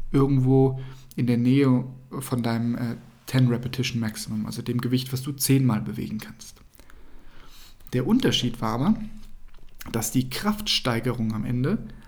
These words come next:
bei dem Maximal- und Explosivkrafttraining, also sieben mal drei, viel höher war als bei dem drei mal zehn hypertrophie-spezifischen, ich sag mal, Bodybuilding-Training.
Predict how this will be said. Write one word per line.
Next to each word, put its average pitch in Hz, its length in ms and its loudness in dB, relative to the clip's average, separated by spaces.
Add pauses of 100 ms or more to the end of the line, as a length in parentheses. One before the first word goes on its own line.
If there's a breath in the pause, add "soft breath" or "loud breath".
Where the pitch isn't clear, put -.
(120 loud breath)
bei 127 100 2
dem 120 200 2
Maximal- 123 580 0
und 143 80 2
Explosivkrafttraining, 165 1300 0
also 113 340 -2
sieben 127 320 2
mal 110 160 2
drei, 120 380 -2 (640 loud breath)
viel 190 320 4
höher 143 300 6
war 135 360 -2
als 131 140 -4
bei 131 100 -2
dem 127 140 2
drei 123 180 2
mal 135 200 2
zehn 127 440 0 (720)
hypertrophie-spezifischen, 135 1500 0
ich - 60 -10
sag - 160 -2
mal, 131 100 2
Bodybuilding-Training. 127 840 0